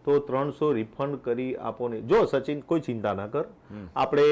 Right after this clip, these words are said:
Speaker 1: એ બાબતે પણ હું ટેકનિકલ ટીમને પૂછીશ.
Speaker 2: બિલકુલ.
Speaker 1: ટેકનિકલ ટીમ એનું જો કોઈ પણ ટે-, ટેકનિકલ સોલ્યુશન હશે, તો ચોક્કસથી હું તમારા, અ,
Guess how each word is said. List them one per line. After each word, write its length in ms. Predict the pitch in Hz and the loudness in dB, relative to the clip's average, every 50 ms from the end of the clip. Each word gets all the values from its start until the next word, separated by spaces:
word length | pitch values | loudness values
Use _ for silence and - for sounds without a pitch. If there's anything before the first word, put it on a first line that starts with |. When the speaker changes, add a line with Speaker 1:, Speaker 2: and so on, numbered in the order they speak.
| 151 143 - - | 4 2 0 -2
Speaker 1:
એ 100 | 147 151 | -2 0
બાબતે 400 | 151 147 143 135 147 143 139 147 | 2 4 4 4 4 2 2 2
પણ 220 | 139 143 139 139 135 | 0 0 0 0 0
હું 200 | 127 139 143 - | 0 0 0 0
ટેકનિકલ 440 | 131 - - 131 131 127 135 131 | -2 -2 -2 -4 0 2 2 2
ટીમને 280 | 117 127 120 120 123 123 | 2 2 0 0 0 -2
પૂછીશ. 400 | 113 - - 110 - - 156 175 | -2 -2 -4 -4 -2 -2 -2 0
Speaker 2:
બિલકુલ. 260 | - 113 104 - 139 | 0 -2 0 0 0
Speaker 1:
ટેકનિકલ 380 | 127 - 151 151 143 151 147 143 | 0 0 0 0 2 2 2 2
ટીમ 240 | - 139 135 147 147 - | 2 0 -2 -2 -4 -4
એનું 260 | 131 123 139 165 175 | -2 0 2 2 4
જો 120 | 170 180 | 4 4
કોઈ 180 | 170 170 170 165 | 4 4 2 2
પણ 120 | 151 151 | 2 0
ટે-, 240 | 156 - - 139 127 | -2 0 0 0 0
ટેકનિકલ 540 | 120 - - 147 - - 165 156 139 160 - | 0 0 -2 -2 -2 0 -4 -2 0 0 0
સોલ્યુશન 500 | - - 131 117 127 123 - - 127 113 | 0 2 0 0 0 0 -2 -2 -2 0
હશે, 320 | 107 131 127 - 160 170 165 - - - - _ _ - | 0 0 0 2 2 2 2 0 -8 -20 -20 _ _ -4
તો 80 | - 139 | -4 -2
ચોક્કસથી 580 | - 156 147 147 - 196 185 185 - - 190 | 0 0 -2 0 0 -2 -2 -2 0 0 0
હું 180 | 180 175 175 156 | 2 0 0 0
તમારા, 380 | 156 139 143 147 151 156 165 | 0 0 0 0 0 0 -2
અ, 420 | 170 - - - 135 127 127 127 | -2 -6 -8 -6 -2 0 0 0